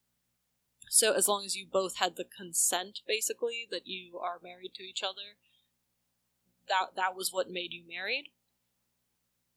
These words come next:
And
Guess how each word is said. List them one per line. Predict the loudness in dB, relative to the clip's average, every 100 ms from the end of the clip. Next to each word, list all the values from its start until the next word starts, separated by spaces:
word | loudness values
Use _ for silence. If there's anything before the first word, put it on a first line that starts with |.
| _ _ _ _ _ _ _ _ _ _ _ _ _ _ _ _ _ 0
And | 2 2 -2 -8